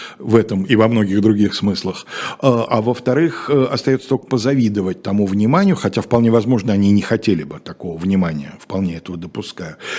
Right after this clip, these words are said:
э, каким пользовались их предшественники во второй половине девятнадцатого века.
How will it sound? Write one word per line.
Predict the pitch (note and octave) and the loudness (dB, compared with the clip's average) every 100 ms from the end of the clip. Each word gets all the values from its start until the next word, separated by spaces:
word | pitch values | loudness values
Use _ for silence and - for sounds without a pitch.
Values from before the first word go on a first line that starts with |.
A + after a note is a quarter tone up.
| - | -6
э, | B2 A2 | -2 0
каким | A#2 G#2 D3 D3+ | 0 0 2 2
пользовались | - B2+ A2+ A#2 G2+ - | 2 2 2 0 0 0
их | G#2 | -2
предшественники | - G2 - A#2 - A2 G#2 F#2+ G#2 | -2 -2 2 0 0 -2 -2 -2 -4
во | F2+ G#2 | -2 -4
второй | - F#2+ G2 | -4 -2 -2
половине | G2+ F#2 F2 F2 F2 F2+ - | -2 -4 -4 -4 -4 -4 -2
девятнадцатого | A2 F#2 F#2+ F#2+ G2 E2 - G#2 G#2 | -2 0 0 -2 -4 -6 -6 -2 -2
века. | F#2 C#2+ - | -2 -6 -14